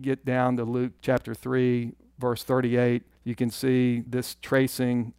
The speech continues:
of Mary goes all the way back, the son of Enosh, the son of Seth, the son of Adam, the son of God. Takes you all the way back to the very beginning. So you can spend more time on that if you want. So let me just try to finish out this, and then we'll have some discussion. Just drop down to verse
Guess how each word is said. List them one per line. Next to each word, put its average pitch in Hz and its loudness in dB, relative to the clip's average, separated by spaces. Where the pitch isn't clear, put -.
of 117 -6
Mary 127 2
goes 120 -2
all 123 0
the 120 -2
way 117 -2
back, 117 0
the 117 -10
son 123 -2
of 113 -2
Enosh, 127 2
the 117 -8
son 123 -4
of 117 -4
Seth, 131 -2
the 120 -8
son 131 -2
of 117 -2
Adam, 131 2
the 123 -6
son 131 -2
of 110 -4
God. 107 -6
Takes 120 -4
you 120 4
all 147 10
the 147 8
way 143 8
back 135 4
to 131 -6
the 123 -4
very 123 2
beginning. 117 -4
So 120 -2
you 127 -6
can 131 0
spend 147 -2
more 135 2
time 131 0
on 120 0
that 120 -2
if 113 -8
you 120 -6
want. 110 -8
So 127 -2
let 139 0
me 156 0
just 139 -4
try 147 6
to 131 4
finish 156 0
out 139 4
this, 135 2
and 131 2
then 135 2
we'll 123 2
have 123 -2
some 127 -4
discussion. 117 -6
Just 147 -2
drop 156 4
down 139 4
to 127 0
verse 123 -4